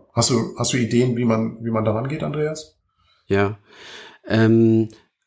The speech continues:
Speaker 2: ich sehe es nicht selten, dass man sich erst die K P I schnappt,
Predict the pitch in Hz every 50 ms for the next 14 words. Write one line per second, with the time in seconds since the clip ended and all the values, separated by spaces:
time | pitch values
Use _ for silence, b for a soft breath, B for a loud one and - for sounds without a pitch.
0 | _ _ _ _ _ _ _ _ _ _ _ _ _ _ _ _ _ _ - 113
1 | - - - - 110 110 127 143 151 151 143 - - 135 139 135 135 - - 117
2 | 123 131 139 147 - 143 139 135 131 120 123 120 117 - - 120 117 120 117 113
3 | 113 113 110 110 110 113 113 117 113 110 104 - - - 110 113 123 139 - -
4 | - 127 - - 117 - - - 123 127 131 139 156 - - - 147 156 175 -
5 | _ - - - _